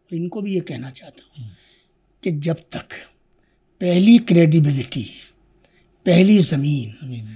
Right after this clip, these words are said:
Speaker 1: کسی بھی لیڈر کی اور لیڈرشپ کی، آرگنائزیشن کی، اس کی اپنے گھر میں ہوتی ہے۔ اگر آپ کی زمین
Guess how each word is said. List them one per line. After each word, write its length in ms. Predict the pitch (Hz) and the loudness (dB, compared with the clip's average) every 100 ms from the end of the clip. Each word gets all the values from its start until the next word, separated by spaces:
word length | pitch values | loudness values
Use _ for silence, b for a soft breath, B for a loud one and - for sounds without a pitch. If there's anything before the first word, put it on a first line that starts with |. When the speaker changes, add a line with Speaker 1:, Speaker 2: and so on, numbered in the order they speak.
| _ | _
Speaker 1:
کسی 360 | - 185 - 208 | -6 -4 -2 0
بھی 200 | 175 226 | 4 6
لیڈر 300 | 180 165 160 | 6 4 2
کی 260 | 139 - 190 | -2 -2 0
اور 100 | 165 | 2
لیڈرشپ 560 | 156 151 - 139 _ | 0 -2 -8 -12 _
کی، 180 | - 143 | -14 -12
آرگنائزیشن 680 | 147 143 135 131 127 - 147 | -12 -12 -14 -14 -14 -18 -20
کی، 240 | - 190 190 b b b - | -18 -18 -18 b b b -14
اس 140 | 180 | -14
کی 260 | - - - | -14 -8 -8
اپنے 300 | 156 180 190 131 | -8 -10 -10 -10
گھر 120 | 147 | -10
میں 160 | 143 135 | -12 -14
ہوتی 420 | 113 117 - 117 | -18 -20 -20 -20
ہے۔ 60 | 110 _ _ _ _ b b b - | -20 _ _ _ _ b b b -12
اگر 140 | 196 - | -12 -12
آپ 340 | - 175 190 - | -14 -10 -10 -8
کی 120 | 202 | -6
زمین 580 | 156 160 165 185 180 | -4 0 2 4 4